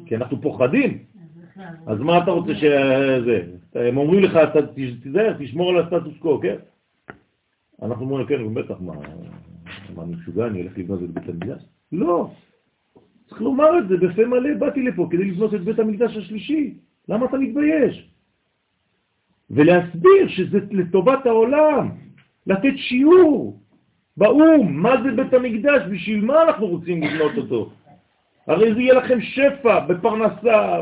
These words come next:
ב-, בברכה בעולם, יהיה הכל טוב. תנו לנו לנסות, לא ילך, נחריב את זה, חודשיים, בוא נעשה את זה. שנה, תנו לנו.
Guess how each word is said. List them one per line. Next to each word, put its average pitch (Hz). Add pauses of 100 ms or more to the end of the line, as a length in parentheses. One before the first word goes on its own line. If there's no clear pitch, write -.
ב-, 190 (220)
בברכה 196
בעולם, 208
יהיה 214
הכל 226 (120)
טוב. 233
תנו 285
לנו 427
לנסות, 403
לא 240
ילך, 330 (720)
נחריב 190
את 117
זה, 113
חודשיים, 175
בוא 254
נעשה 170
את 92
זה. 85 (1900)
שנה, 240
תנו 302
לנו. 202